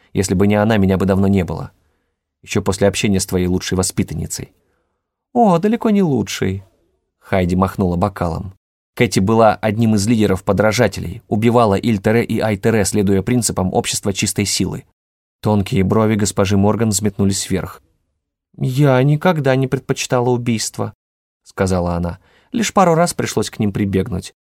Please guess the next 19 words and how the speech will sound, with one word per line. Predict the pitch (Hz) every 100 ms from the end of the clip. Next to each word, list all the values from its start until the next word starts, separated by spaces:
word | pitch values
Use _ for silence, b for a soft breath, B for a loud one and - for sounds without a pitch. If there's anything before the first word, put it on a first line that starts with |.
| _ _ -
И | 151
то | - 131
я | 151 120 131
не | 143
морала | 131 98 98 127
руки. | 135 98 - 87 - _ _ _ _
А | 151
Кэти | 151 196 196
нравилась | 185 208 202 -
чужая | - 110 117 117
боль. | 117 117 127 - _
Может, | - 165 165 151
и |
стоило | 147 - 131 165
позволить | 156 113 117 117 -
ей | 113
вернуться | 110 110 107 98
в | -
колледж. | - 101 117 -